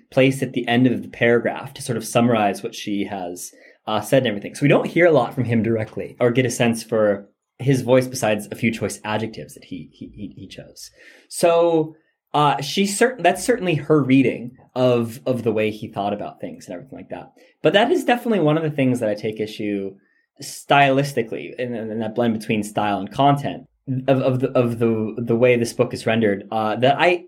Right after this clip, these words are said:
I also don't fully feel, um, that I've been given enough information to really buy into that, to that claim. And I'm excited to see how it unfolds, and I definitely am willing to, uh, go with her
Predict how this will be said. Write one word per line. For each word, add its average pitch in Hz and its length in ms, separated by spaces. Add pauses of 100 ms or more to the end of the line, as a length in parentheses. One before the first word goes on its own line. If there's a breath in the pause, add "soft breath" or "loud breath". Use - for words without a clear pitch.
I - 140
also 233 360
don't 127 380
fully 127 500
feel, 107 680 (260 soft breath)
um, 107 200
that 110 100
I've 113 120
been 113 120
given 107 300
enough 110 280
information 107 580
to 107 100
really 104 140
buy 107 300
into 101 380
that, 92 420
to 117 100
that 101 200
claim. 104 300 (340 soft breath)
And 135 80
I'm 160 80
excited 214 360
to 139 60
see 120 400
how 117 260
it 110 60
unfolds, 175 420
and 127 80
I - 20
definitely 120 360
am 110 200
willing 113 300
to, 101 360 (300 loud breath)
uh, 107 240
go 127 220
with 170 160
her 104 500